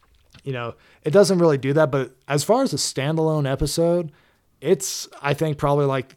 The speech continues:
you know, I think this might be the best, uh, standalone episode that we've had so far, in all honesty.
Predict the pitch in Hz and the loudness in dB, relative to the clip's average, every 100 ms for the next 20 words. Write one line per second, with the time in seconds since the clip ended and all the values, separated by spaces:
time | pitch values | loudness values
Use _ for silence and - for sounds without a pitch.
0 | _ - 143 123 117 113 107 _ _ _ | _ -10 -6 -6 -6 -8 -10 _ _ _
1 | _ _ _ _ _ 135 131 175 147 143 | _ _ _ _ _ -14 -4 -2 0 -2
2 | 139 143 135 131 120 123 120 - 123 113 | -2 -2 -4 -4 -4 -6 -6 -6 -6 -6
3 | - 123 117 113 113 110 110 113 107 101 | -6 -8 -8 -8 -8 -10 -8 -8 -8 -12
4 | 107 110 104 - 90 - - 98 95 87 | -12 -12 -12 -12 -16 -14 -14 -14 -14 -16
5 | 80 95 - - | -18 -16 -16 -16